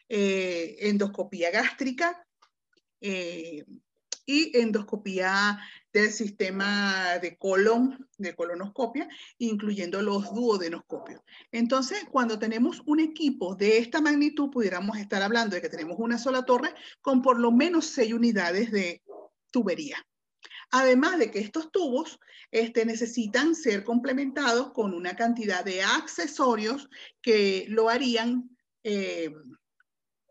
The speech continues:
pinzas para tomar biopsia, eh, de muchos y muy amplia la, el catálogo de productos que,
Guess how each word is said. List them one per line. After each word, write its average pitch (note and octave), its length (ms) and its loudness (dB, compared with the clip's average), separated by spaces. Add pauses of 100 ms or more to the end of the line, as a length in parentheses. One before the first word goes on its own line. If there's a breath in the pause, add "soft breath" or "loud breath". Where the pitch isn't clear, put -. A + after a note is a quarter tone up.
(180)
pinzas B3+ 380 4
para F3+ 220 -2
tomar D#3+ 360 -4
biopsia, B3 680 2 (300 loud breath)
eh, G#3+ 240 2
de G#3 160 2
muchos B3 720 4
y F#3+ 300 0
muy C#4 360 4
amplia C4+ 540 2
la, F3 360 -4
el F3+ 140 -10
catálogo A3 560 2
de G3+ 120 2
productos F#3+ 460 -6
que, B3 180 -4